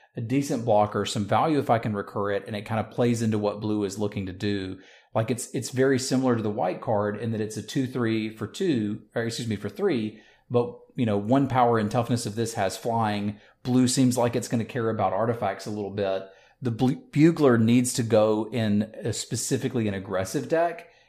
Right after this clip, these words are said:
and it's a two three body in an aggressive deck. And I, I know there's some, you know, four, four mana cards that you can get with the Bugler, but, uh, I,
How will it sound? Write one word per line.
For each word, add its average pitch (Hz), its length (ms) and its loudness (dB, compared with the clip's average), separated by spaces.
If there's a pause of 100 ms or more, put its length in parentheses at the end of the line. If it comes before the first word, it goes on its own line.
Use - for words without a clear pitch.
(100)
and 127 120 0
it's 123 120 -2
a 117 40 -2
two 170 260 -2
three 143 280 -2
body 98 680 0 (140)
in 113 140 -2
an 104 100 -2
aggressive 98 500 -4
deck. 87 400 -6 (400)
And 143 180 -2 (120)
I, 143 220 0
I 139 80 2
know 151 120 6
there's 135 240 4
some, 123 460 4
you 123 100 -4
know, 95 140 0
four, 113 420 0 (420)
four 123 180 2
mana 107 260 4
cards 104 520 2
that 110 100 -10
you 113 100 -6
can 113 140 -4
get 104 140 -6
with 104 120 -8
the 101 80 -12
Bugler, 101 560 -8 (380)
but, 120 120 0
uh, 104 280 2
I, 131 120 -4